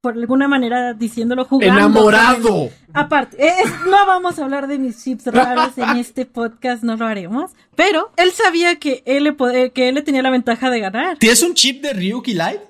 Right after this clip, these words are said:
Speaker 1: Sí.
Speaker 3: Ay, no.
Speaker 2: Panic te acaba de preguntar de Ryuk y Light.
Speaker 1: No,
Speaker 2: No
Speaker 1: no.
Speaker 2: sé cómo rayos se fue de, de, del L Kira. <laughs>
Speaker 1: No, yo shipeo a L y a Light. Es
Speaker 3: Ah,
Speaker 1: que
Speaker 3: ya,
Speaker 1: cuando
Speaker 3: Light, ok.
Speaker 1: Light no era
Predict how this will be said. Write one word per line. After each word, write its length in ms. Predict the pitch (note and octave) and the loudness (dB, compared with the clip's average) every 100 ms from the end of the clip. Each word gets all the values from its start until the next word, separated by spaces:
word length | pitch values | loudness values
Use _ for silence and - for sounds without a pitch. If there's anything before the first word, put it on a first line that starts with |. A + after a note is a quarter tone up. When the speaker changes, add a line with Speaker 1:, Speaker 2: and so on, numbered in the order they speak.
| _ | _
Speaker 1:
Sí. 560 | - A#3+ F#3+ F3 - - | -8 -8 -8 -16 -20 -10
Speaker 3:
Ay, 380 | G2+ F#2 G#2 | -6 -6 -6
no. 420 | A#2 A#2 - A#2+ B2 | -8 -8 -8 -10 -2
Speaker 2:
Panic 280 | G3 A#3 B3 | 2 2 2
te 60 | |
acaba 220 | B3 A3 B3 | 2 2 2
de 40 | |
preguntar 440 | B3 G3 F3 G#3 | 2 2 2 2
de 140 | A#3 G#3 | 4 2
Ryuk 440 | D#3 F3+ A3 A3+ - | 2 2 2 0 0
y 100 | F#3+ | 4
Light. 300 | D#3+ D#3 C#3 | 6 4 4
Speaker 1:
No, 160 | C#3+ | 6
Speaker 2:
No 80 | F#3 | 6
Speaker 1:
no. 40 | G#3 | 4
Speaker 2:
sé 180 | A#3+ A#3 | 4 2
cómo 260 | A#3 A#3 | 2 4
rayos 400 | A3 G#3 G#3 A3+ | 4 4 4 4
se 160 | - G3 F3 F3+ | 4 2 4 0
fue 260 | - F#3 | 2 2
de, 160 | G3+ F#3+ | 4 2
de, 380 | D#3+ E3+ E3 F3 | 4 4 6 4
del 240 | E3+ D3+ D3 | 2 4 6
L 240 | E3 F3 | 6 4
Kira. 360 | - D#3+ B2 G#2+ | 2 0 0 0
<laughs> 40 | E3 - - - C#4+ | 0 2 4 4 4
Speaker 1:
No, 140 | C4+ | 4
yo 240 | B3 C4 C4 | 2 2 2
shipeo 400 | C#4 C4 B3 A#3+ | -2 0 0 2
a 240 | A#3+ A3+ | 0 0
L 180 | G#3+ A3 | 0 -2
y 80 | A3 | -4
a 60 | |
Light. 280 | G3+ A#3 D4 | -4 -4 -4
Es 280 | A#3+ - C4+ | -8 -2 4
Speaker 3:
Ah, 120 | D4 F3+ | 4 4
Speaker 1:
que 40 | |
Speaker 3:
ya, 140 | F3 A#4+ | 4 2
Speaker 1:
cuando 240 | G4+ C#4 | 2 2
Speaker 3:
Light, 200 | A2+ G2 | 0 -4
ok. 80 | - | -4
Speaker 1:
Light 260 | C4+ D#4+ - | 0 0 -2
no 120 | E4+ | -4
era 160 | F#4+ F#4+ | 0 -2